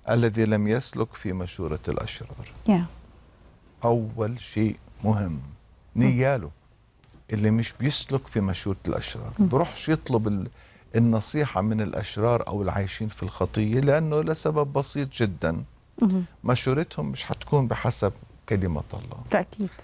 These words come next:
Speaker 1: لو حصل إنه مشورتهم بحسب كلمة الله، ده رائع.
Speaker 2: مم.
Speaker 1: لكن العادة إنه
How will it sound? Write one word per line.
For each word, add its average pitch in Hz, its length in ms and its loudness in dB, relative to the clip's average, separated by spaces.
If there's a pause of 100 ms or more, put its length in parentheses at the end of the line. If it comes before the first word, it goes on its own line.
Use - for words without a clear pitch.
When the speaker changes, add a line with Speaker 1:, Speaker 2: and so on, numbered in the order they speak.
Speaker 1:
لو 151 200 4
حصل 160 560 -4
إنه 123 240 -2
مشورتهم 104 640 -2
بحسب - 460 0 (140)
كلمة 101 400 2
الله، 87 240 2
ده 139 140 2
رائع. - 380 0 (380)
Speaker 2:
مم. 247 100 2 (280)
Speaker 1:
لكن 113 360 0
العادة 104 580 0 (480)
إنه 95 340 -2